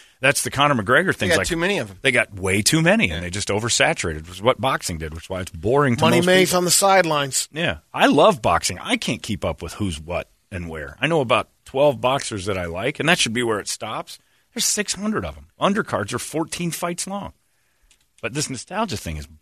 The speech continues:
Speaker 1: it's bad. Like, to me, it's just, it's really an insult to younger people that you can't come up with new ideas. And when you do, they suck 'cause they're just on YouTube and you're walking through other person's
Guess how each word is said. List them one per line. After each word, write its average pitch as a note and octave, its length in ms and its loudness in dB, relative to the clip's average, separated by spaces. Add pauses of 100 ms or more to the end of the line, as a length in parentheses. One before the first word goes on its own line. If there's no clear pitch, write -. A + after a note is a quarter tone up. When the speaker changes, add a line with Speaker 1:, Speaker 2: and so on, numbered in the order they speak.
(140)
Speaker 1:
it's - 240 -4 (360)
bad. E3+ 440 -6 (140)
Like, A2+ 200 -10
to B2 100 -6
me, E3+ 160 2
it's - 120 0
just, - 220 -4
it's G2+ 220 -4
really D3 420 0
an G2+ 220 -4
insult G#2+ 560 -2
to G#2+ 120 -6
younger F#2+ 360 -2
people F2 380 -6
that E2 200 -16
you F2 100 -14
can't - 220 -6
come F#2 160 -2
up D#2+ 140 -4
with E2 120 -10
new E2 160 -8
ideas. D2 440 -14 (520)
And B2+ 140 4
when C3 140 4
you A2 80 4
do, B2+ 400 4 (340)
they A2+ 100 4
suck - 440 2
'cause F#2+ 180 0
they're G2+ 80 2
just G2+ 240 0
on F#2 140 4
YouTube F#2+ 500 -2 (400)
and F#2 100 -2
you're F#2 120 -4
walking F#2 360 -2
through F2 440 -6
other G#2 200 2
person's F#2 520 -4